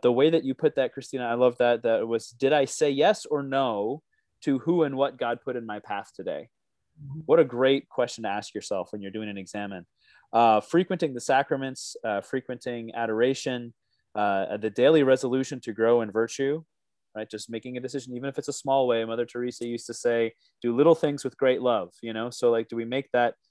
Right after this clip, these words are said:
Speaker 1: that deliberate decision, that resolution every morning, how we're going to grow in virtue by doing those small things? And abandonment to God's will. And of course,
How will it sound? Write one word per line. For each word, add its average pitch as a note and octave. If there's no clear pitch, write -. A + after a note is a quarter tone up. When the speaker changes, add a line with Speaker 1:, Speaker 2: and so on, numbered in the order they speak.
Speaker 1:
that A2
deliberate C3+
decision, B2+
that G#2+
resolution A#2
every A#2
morning, A2
how A#2
we're A#2
going A2+
to G#2+
grow A2+
in G#2+
virtue A2
by A2
doing A#2+
those A2
small G#2
things? G2+
And A2+
abandonment C#3
to C3
God's A2
will. B2+
And A#2
of -
course, B2+